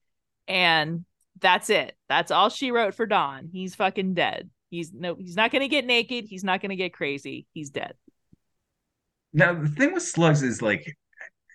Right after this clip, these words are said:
Speaker 2: are, you know, I'm no way, you know, a, a bug expert. So
Speaker 1: <laughs>
Speaker 2: are,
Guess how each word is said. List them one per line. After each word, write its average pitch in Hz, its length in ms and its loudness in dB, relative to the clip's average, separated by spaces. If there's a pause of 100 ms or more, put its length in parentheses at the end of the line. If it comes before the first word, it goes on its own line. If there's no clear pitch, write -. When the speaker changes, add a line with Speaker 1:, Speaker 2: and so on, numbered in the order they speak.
(320)
Speaker 2:
are, 214 300 -2 (800)
you 175 100 4
know, 110 180 2
I'm 147 400 8
no 139 180 8
way, 110 540 2
you 95 220 -8 (100)
know, 87 280 -4 (120)
a, 104 120 0 (120)
a - 60 -6
bug 98 320 0
expert. 98 500 -2
So 117 380 2 (220)
Speaker 1:
<laughs> - 240 -16
Speaker 2:
are, 147 140 4